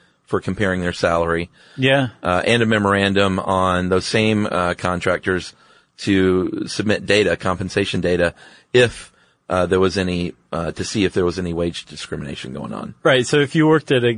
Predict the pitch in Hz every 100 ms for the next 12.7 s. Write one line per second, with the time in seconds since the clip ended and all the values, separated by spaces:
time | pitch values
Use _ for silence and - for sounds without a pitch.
0 | 104 - 131 127 117 113 113 117 110 117
1 | 127 123 117 - 123 127 120 107 117 131
2 | 127 120 139 143 127 123 135 123 120 123
3 | 117 117 127 127 - 143 - 123 113 127
4 | 123 117 - 139 160 156 _ _ _ _
5 | _ _ - 202 226 208 196 214 190 185
6 | 208 202 - - 226 143 - 247 - 110
7 | 117 - - 95 - - - 156 147 139
8 | - _ _ _ _ - - - 190 185
9 | 208 226 160 120 127 - 131 120 123 -
10 | 139 123 117 - - 131 113 123 139 135
11 | 127 123 120 120 120 113 113 117 - 147
12 | 170 175 151 - 135 123 120